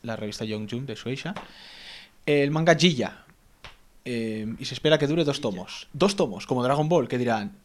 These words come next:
Speaker 1: "Mm".
Speaker 2: Eso es de, o sea, si lo hacen así, o bien por ellos. ¿Sabes qué ha pasado a esta gente? Que escucharon nuestro último podcast
Speaker 1: <laughs>
Speaker 2: y dijeron, "Coño, es verdad, lo hacemos mal".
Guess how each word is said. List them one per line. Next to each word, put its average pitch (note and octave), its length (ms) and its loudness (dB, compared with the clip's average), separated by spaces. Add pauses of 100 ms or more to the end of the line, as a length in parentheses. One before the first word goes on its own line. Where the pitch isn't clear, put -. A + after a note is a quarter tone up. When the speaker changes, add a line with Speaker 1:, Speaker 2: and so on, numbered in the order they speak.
(120)
Speaker 1:
"Mm". F#3+ 200 -4 (480)
Speaker 2:
Eso D#3+ 240 -10
es C#3+ 140 -10
de, B2+ 220 -10 (160)
o - 80 -14
sea, C3+ 160 -2
si B2 140 -10
lo A#2+ 100 -6
hacen C#3+ 200 -8
así, F#3+ 340 -8 (100)
o - 200 -8 (760)
bien B2+ 200 -6
por A2 160 -10
ellos. - 420 -18
¿Sabes F#3 220 -2
qué - 80 -4
ha G3 40 -12
pasado B2 200 -6
a A2+ 40 -8
esta - 160 -12
gente? - 400 -18 (140)
Que C3+ 80 -6
escucharon E3+ 560 -6
nuestro A#2+ 340 -6
último C#3+ 440 -6
podcast F3 440 -10
Speaker 1:
<laughs> - 580 -12
Speaker 2:
y C#3 100 -6
dijeron, A2 260 -14
"Coño, - 240 0 (100)
es - 120 -12
verdad, - 340 -6
lo - 80 -8
hacemos D#3 360 -10
mal". A#2+ 200 -6